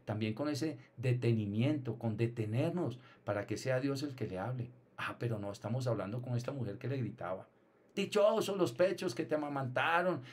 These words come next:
dichosa la mujer que te crió". Pues sí, dichosa la Santísima Virgen María, qué maravilla. Pero el Señor dice,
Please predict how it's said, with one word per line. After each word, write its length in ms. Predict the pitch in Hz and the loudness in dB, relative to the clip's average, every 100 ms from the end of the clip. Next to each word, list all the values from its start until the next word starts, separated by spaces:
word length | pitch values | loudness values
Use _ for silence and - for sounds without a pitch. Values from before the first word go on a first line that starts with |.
| - - | -6 -2
dichosa 520 | 131 185 202 190 185 | 2 4 4 4 2
la 120 | 175 | 2
mujer 340 | 156 123 160 | 2 2 0
que 120 | - 165 | -2 -6
te 160 | 127 | -6
crió". 260 | 127 139 - - - | -4 -6 -8 -18 -8
Pues 160 | 117 110 | -6 -2
sí, 260 | 156 180 | -2 0
dichosa 500 | 131 110 156 190 - | 0 0 0 0 0
la 120 | 151 | -2
Santísima 540 | 120 104 - 139 190 131 | -2 -2 -4 -4 -2 0
Virgen 240 | 123 156 | 0 0
María, 300 | 160 120 147 | 0 0 -2
qué 100 | 151 | -2
maravilla. 600 | 151 180 110 139 196 - - - _ _ _ _ _ _ | -2 0 0 0 -2 -6 -10 -16 _ _ _ _ _ _
Pero 180 | - 117 | 0 2
el 80 | 117 | 2
Señor 480 | - 107 113 139 - - _ _ _ _ _ _ _ | 2 2 6 6 4 -8 _ _ _ _ _ _ _
dice, 440 | 123 127 147 170 | 2 4 4 0